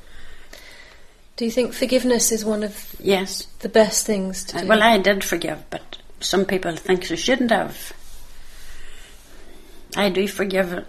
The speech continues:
Speaker 2: I do, because if I hadn't forgiven her, I'd be living with that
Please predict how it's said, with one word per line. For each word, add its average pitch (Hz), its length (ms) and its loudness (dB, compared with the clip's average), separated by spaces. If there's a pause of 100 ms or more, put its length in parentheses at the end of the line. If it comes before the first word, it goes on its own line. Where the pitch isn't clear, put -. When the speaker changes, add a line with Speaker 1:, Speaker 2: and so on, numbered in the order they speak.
Speaker 2:
I 185 120 2
do, 190 200 2
because 208 300 0
if 208 120 6
I 196 120 6
hadn't 269 200 4
forgiven 196 440 -2
her, 196 120 0 (260)
I'd 185 120 0
be 185 80 4
living 220 360 6
with 196 140 2
that 196 340 2